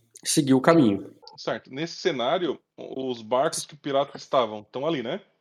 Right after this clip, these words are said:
Speaker 1: Não é barco de tropa, porque nem eles eram tropas eram. Nem eles
Speaker 2: Ah,
Speaker 1: tropa
Speaker 2: tá.
Speaker 1: eram.
Speaker 2: Entendi.
Speaker 1: Entendeu?
Speaker 2: Tá bem.
Speaker 1: É, e qualquer spoiler ali, né, o
Speaker 2: Fica com eles, né?
Speaker 1: o
Speaker 2: Entendi.
Speaker 1: ca-, é, o cara vai reivindicar porque ele tá precisando, né?
Speaker 2: Sim, sim,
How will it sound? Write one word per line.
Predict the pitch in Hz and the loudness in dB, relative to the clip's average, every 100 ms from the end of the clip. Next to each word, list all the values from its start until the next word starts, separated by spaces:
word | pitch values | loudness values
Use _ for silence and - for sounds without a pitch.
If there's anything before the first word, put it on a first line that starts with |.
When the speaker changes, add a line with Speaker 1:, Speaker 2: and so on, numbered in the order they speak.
| _ _ | _ _
Speaker 1:
Não | 170 208 214 | 4 10 10
é | 208 | 8
barco | 170 147 143 156 | 6 6 6 4
de | 147 | 2
tropa, | 175 143 - | 6 6 4
porque | - - | -4 0
nem | 110 127 | 4 6
eles | 143 135 | 6 6
eram | 135 | 4
tropas | 131 123 120 135 123 | 4 2 4 2 2
eram. | 104 110 - _ | 0 -2 -12 _
Nem | 120 123 | 4 6
eles | 127 | 6
Speaker 2:
Ah, | 127 | 4
Speaker 1:
tropa | 123 131 | 4 4
Speaker 2:
tá. | 123 | 2
Speaker 1:
eram. | 101 - _ _ _ - | 0 -8 _ _ _ -16
Speaker 2:
Entendi. | 127 104 - _ | -14 -16 -20 _
Speaker 1:
Entendeu? | - 98 104 | -2 0 0
Speaker 2:
Tá | 110 - | -2 -10
bem. | 95 - - - - | -18 -18 -20 -12 0
Speaker 1:
É, | 120 113 113 | 4 4 2
e | 120 139 | 2 2
qualquer | 143 170 226 | 4 6 6
spoiler | 233 - 180 196 | 4 6 6 8
ali, | 143 143 | 8 6
né, | 208 131 | 6 6
o | 113 110 104 107 - _ _ - | 6 4 0 -4 -10 _ _ -8
Speaker 2:
Fica | 190 | -6
com | 185 | -4
eles, | 117 104 | -6 -6
né? | 131 | -2
Speaker 1:
o | 120 | 0
Speaker 2:
Entendi. | 117 | 2
Speaker 1:
ca-, | 147 131 - - - | 4 2 0 -14 -2
é, | 185 180 | 4 6
o | |
cara | 135 123 143 | 8 10 10
vai | 165 | 10
reivindicar | 185 180 185 - 170 | 8 6 0 2 2
porque | 175 220 | 4 -2
ele | |
tá | 226 | -2
precisando, | 240 233 180 113 | 0 6 6 6
né? | 131 | 4
Speaker 2:
Sim, | 180 214 - | 0 -2 -6
sim, | 151 | -16